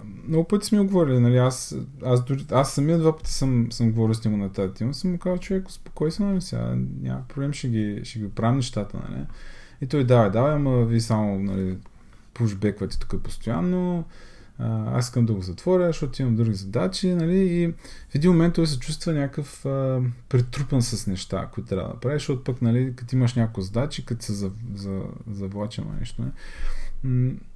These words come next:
не знам, може би е някакъв вид на, на това, че не мога да приема критика, може би, не знам.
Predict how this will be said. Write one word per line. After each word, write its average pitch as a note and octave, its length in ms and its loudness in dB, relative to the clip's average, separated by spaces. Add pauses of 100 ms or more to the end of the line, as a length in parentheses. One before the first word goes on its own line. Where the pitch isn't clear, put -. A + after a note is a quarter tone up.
(340)
не C3 100 0
знам, F#3 220 2
може D#3 180 2
би D#3 140 2
е D#3 40 4
някакъв D3+ 580 -4 (100)
вид B2+ 420 -6
на, B2+ 220 2 (200)
на A2+ 400 2 (500)
това, B2+ 160 0
че - 120 -2
не B2 80 6
мога A#2+ 200 8
да B2 200 2
приема B2 480 2
критика, A#2+ 440 -2
може F#2+ 220 -6
би, A2 180 -12
не F#2+ 160 -6
знам. G2+ 300 -2